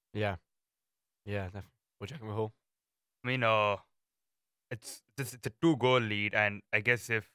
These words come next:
Speaker 2: if Haaland's fit, uh,
Speaker 1: Yeah, I was
Speaker 2: we
Speaker 1: about to say, 'cause Haaland didn't play the game.
Speaker 2: He didn't
Speaker 1: That's
Speaker 2: play,
Speaker 1: the
Speaker 2: yeah.
Speaker 1: one thing. I mean, yeah.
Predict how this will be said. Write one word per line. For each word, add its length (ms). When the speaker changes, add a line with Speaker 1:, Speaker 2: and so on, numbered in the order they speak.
Speaker 2:
if 140
Haaland's 360
fit, 320
uh, 300
Speaker 1:
Yeah, 140
I 20
was 80
Speaker 2:
we 40
Speaker 1:
about 60
to 60
say, 160
'cause 100
Haaland 280
didn't 200
play 200
the 80
game. 260
Speaker 2:
He 60
didn't 140
Speaker 1:
That's 100
Speaker 2:
play, 100
Speaker 1:
the 60
Speaker 2:
yeah. 40
Speaker 1:
one 200
thing. 180
I 60
mean, 240
yeah. 240